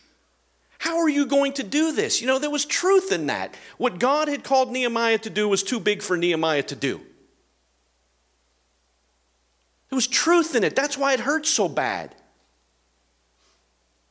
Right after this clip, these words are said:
It's going to take more than prayer. It says sacrifices, but what they mean is, what, are you just gonna pray and those stones are gonna come up and they're gonna rebuild themselves? Ridicule. And they knew that the job was great, and they knew that they had to work.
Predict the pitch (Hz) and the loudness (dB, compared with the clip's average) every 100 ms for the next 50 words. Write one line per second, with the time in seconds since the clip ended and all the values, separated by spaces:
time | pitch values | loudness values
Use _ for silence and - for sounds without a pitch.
0 | _ _ _ _ - - 277 269 220 247 | _ _ _ _ -6 -2 0 0 0 0
1 | 175 190 185 156 120 - 185 147 151 214 | 2 4 2 0 -6 -2 2 2 2 0
2 | 180 - 165 151 147 147 147 151 170 190 | 0 0 -2 -4 -2 -2 -2 -2 -2 0
3 | 196 185 190 165 - - - 156 123 139 | 0 2 2 0 -2 -8 -4 -2 -2 -2
4 | 160 117 - 214 214 208 135 - - 202 | -2 -4 0 2 2 2 -2 -4 -2 0
5 | 220 185 190 196 - 196 185 180 185 147 | 0 0 0 0 2 2 2 0 0 0
6 | 147 143 139 175 175 170 151 143 180 202 | 0 0 -2 0 0 -2 -2 -2 0 -2
7 | 196 - - _ _ _ _ 131 208 214 | -4 -8 -10 _ _ _ _ -4 -2 -2
8 | - 117 82 - _ _ _ _ _ - | -6 -8 -10 -14 _ _ _ _ _ -4
9 | 180 196 202 269 240 - 139 135 120 110 | 0 2 2 0 -2 -4 -4 -2 -2 -4
10 | 101 95 98 113 180 - 170 180 175 185 | -8 -12 -6 -6 -6 -10 -8 -6 -4 -4
11 | 247 233 185 180 170 185 180 165 143 - | -6 -6 -6 -6 -6 -8 -8 -8 -8 -10
12 | - - | -12 -20